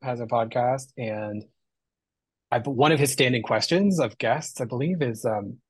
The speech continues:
something along the lines of, "What is a book you've recently given away as a gift?" So not just what, what's the last thing you read or what are you reading now? What if, what have you given away? And I love that question, and no one's ever asked me before. So let's, I'm, I'm gonna say,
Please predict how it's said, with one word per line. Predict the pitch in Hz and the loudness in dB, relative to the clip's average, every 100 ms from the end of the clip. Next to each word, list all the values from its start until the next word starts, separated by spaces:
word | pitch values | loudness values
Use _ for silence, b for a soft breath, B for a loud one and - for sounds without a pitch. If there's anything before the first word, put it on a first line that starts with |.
| _ _ _ _ _ 147 | _ _ _ _ _ -2
something | 139 165 | 2 4
along | 151 147 | 6 6
the | 127 | 6
lines | 120 120 | 4 4
of, | 123 117 | 4 4
"What | 117 135 | 4 4
is | 147 | 4
a | 139 | 2
book | 120 117 131 | 0 -2 -2
you've | 110 | -4
recently | 117 117 135 110 110 107 b b _ _ - | -4 -6 -8 -8 -10 -12 b b _ _ -8
given | 127 117 113 | -4 -2 0
away | 107 104 104 101 101 - _ | 0 -2 -2 -4 -8 -16 _
as | 117 107 | -12 -10
a | |
gift?" | 104 - 107 104 - - - _ | -10 -6 -4 -4 -8 -10 -12 _
So | - | -6
not | 110 127 | -2 0
just | 123 - | -2 0
what, | 123 127 | 0 0
what's | 131 | -2
the | 131 | 2
last | 113 110 | 0 0
thing | 120 | -4
you | 107 | -4
read | 120 143 | 0 0
or | 127 | 0
what | 113 | -2
are | 107 | -4
you | 101 | -6
reading | 104 - | -10 -12
now? | - 107 | -14 -10
What | 113 | -6
if, | 123 - | -8 -6
what | 135 117 | -6 -4
have | |
you | 110 | -4
given | 104 110 104 | -4 -4 -4
away? | 104 107 143 - _ b b - | -4 -2 -2 -4 _ b b -2
And | 120 | 2
I | |
love | 127 113 | 4 4
that | 113 95 | 4 0
question, | - 98 - 104 123 131 _ B - | -2 -6 -6 -10 -10 -14 _ B -2
and | 113 | 2
no | 127 | 4
one's | 123 | 4
ever | 113 110 | 4 4
asked | 110 117 | 4 2
me | 104 | -4
before. | 101 - 117 | -8 -10 -2
So | 110 92 B B _ _ _ _ _ _ _ _ - | -2 -2 B B _ _ _ _ _ _ _ _ -12
let's, | - - - 135 | -8 -8 -6 -4
I'm, | 123 113 117 | 0 0 2
I'm | 123 143 | 2 4
gonna | 131 | 2
say, | - 160 - - 139 | 0 -6 -10 -2 -2